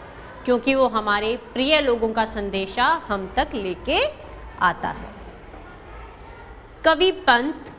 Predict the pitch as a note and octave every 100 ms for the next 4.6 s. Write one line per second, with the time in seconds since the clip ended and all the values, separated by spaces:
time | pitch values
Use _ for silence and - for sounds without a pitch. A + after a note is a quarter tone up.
0 | - - - - C4+ D4+ C4 A#3 A#3 A3+
1 | D4 C#4+ D4 D#4+ D4+ A3+ - C#4+ D4 D4
2 | D4+ - D4 - G#3+ G#3 - D4 E4+ -
3 | B3+ B3 - E4 E4+ C4 A#3 C#4+ D4 B3+
4 | G3 F3+ E3+ D#3+ D3+ D3